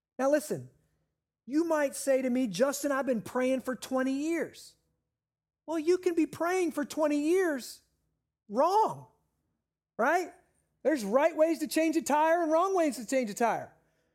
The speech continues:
Just because you're changing a tire doesn't mean you're doing it right, right? And now listen, don't be offended by that. If that, that thought offends you, then you're already in,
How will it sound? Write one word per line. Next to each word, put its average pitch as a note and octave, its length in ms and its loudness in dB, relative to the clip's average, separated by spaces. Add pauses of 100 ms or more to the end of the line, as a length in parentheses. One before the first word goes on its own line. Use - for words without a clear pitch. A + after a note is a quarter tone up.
(120)
Just C4+ 160 -2
because D#4+ 360 2
you're D4+ 80 2
changing D4+ 340 0
a B3+ 60 -2
tire D#4+ 320 2
doesn't D4 260 2
mean D4 160 2
you're D4 100 0
doing B3+ 320 4
it C#4+ 100 -2
right, D4+ 420 0 (840)
right? C4 380 0 (680)
And A#3+ 60 2
now C#4+ 100 4
listen, G3 380 -2
don't E4+ 340 2
be E4+ 120 4
offended E4 480 0
by F3+ 180 0
that. C3+ 300 -8
If G3+ 180 -4
that, C#4+ 360 0
that D4 280 -2
thought D4 300 2
offends C#4 440 0
you, E4 220 4
then B3 140 0
you're A#3+ 160 0
already C4 340 0
in, A3 180 -2